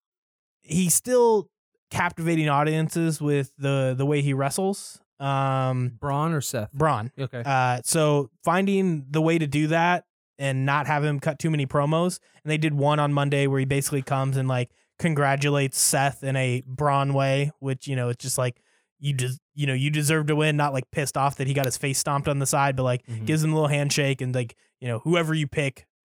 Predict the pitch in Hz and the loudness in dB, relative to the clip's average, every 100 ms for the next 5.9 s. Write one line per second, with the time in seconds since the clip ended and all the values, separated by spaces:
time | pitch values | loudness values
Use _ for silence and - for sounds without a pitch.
0 | _ _ 131 151 135 - 147 139 135 135 | _ _ -2 0 0 -2 0 0 -2 -4
1 | 123 139 127 123 131 113 110 120 117 117 | -2 0 0 0 -2 -2 -4 -4 -2 -2
2 | 139 165 151 139 - 127 110 135 151 147 | 0 2 2 0 -2 -6 -4 0 0 -2
3 | 175 - - - 165 185 185 185 180 180 | -10 -20 -14 -2 0 4 2 2 2 2
4 | 180 170 175 165 165 160 160 160 160 160 | 2 2 2 2 2 2 2 0 0 2
5 | 160 147 - 165 143 151 147 135 | 0 0 -2 -4 -2 -2 0 -2